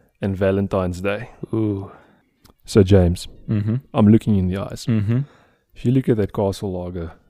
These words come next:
Speaker 1: beer label,
Speaker 2: Mm-hmm.
Speaker 1: it says made, or it says eighteen ninety-five.
Speaker 2: Mm-hmm.
Speaker 1: Makes you think that it is made in eighteen ninety-five, but no.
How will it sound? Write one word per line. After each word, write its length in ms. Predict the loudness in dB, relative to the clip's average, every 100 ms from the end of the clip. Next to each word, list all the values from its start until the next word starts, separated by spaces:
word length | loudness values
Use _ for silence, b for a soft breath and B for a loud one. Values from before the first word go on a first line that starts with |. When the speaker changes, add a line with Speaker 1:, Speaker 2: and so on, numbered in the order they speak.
| _
Speaker 1:
beer 160 | -4 -2
label, 360 | -4 -8 -12 -6 -2
Speaker 2:
Mm-hmm. 260 | 0 0
Speaker 1:
it 340 | -4 _ _ -4
says 240 | -2 0
made, 420 | -2 -4 -6 -10 -18 _ _ _ _ _ _ _ _ -6
or 140 | -6
it 80 | -4
says 340 | -4 -4 -4 -14 -20 _ -8
eighteen 320 | -8 -6 -8
ninety-five. 720 | -8 -10 -14 -14 -16 -16 -20 -12 -2
Speaker 2:
Mm-hmm. 80 |
Speaker 1:
Makes 220 | 2 2 0
you 80 |
think 260 | 0 0 0
that 140 | -2
it 80 | -2
is 260 | -2 -4 -10 _ -12
made 400 | -8 -6 -8 -12 _ -14
in 160 | -10
eighteen 260 | -10 -10 -8
ninety-five, 360 | -8 -8 -6 -4
but 140 | 2
no. 220 | 4 4